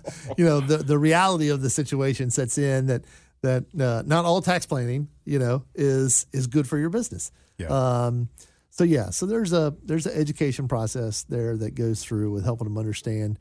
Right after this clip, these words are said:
Speaker 1: um, you know, sometimes pay as you go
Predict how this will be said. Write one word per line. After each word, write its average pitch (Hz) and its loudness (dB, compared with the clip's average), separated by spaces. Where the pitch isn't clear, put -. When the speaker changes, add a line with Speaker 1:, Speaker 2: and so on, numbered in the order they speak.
Speaker 1:
um, 107 -2
you 123 0
know, 101 -2
sometimes 120 -2
pay 117 -2
as 117 0
you 110 -2
go 120 0